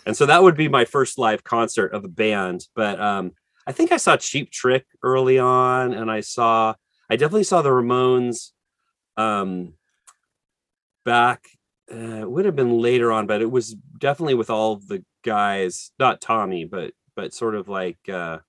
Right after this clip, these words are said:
when was, when did I see that? What might have been, like, the Brain Drain tour or something, like, still not su-, not really legit, but, like, um, pretty, pretty good. It was in a tiny place too,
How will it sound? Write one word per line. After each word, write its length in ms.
when 240
was, 140
when 200
did 140
I 100
see 340
that? 280
What 180
might 300
have 140
been, 160
like, 180
the 80
Brain 400
Drain 440
tour 420
or 60
something, 280
like, 160
still 260
not 240
su-, 200
not 220
really 300
legit, 500
but, 160
like, 280
um, 480
pretty, 680
pretty 300
good. 220
It 60
was 180
in 80
a 80
tiny 420
place 420
too, 320